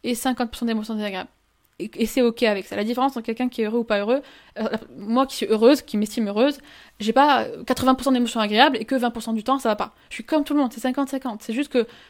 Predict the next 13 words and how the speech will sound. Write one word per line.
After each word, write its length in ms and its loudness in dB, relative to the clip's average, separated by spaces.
mes 140 2
cinquante 440 0
négatifs, 800 -4
d'émotions 260 -6
désagréables 540 -6
et 20 -8
d'é-, 260 -10
d'émotions 280 -8
négatives, 420 -6
c'est 220 -4
pas 180 0
un 80 2
drama. 440 -2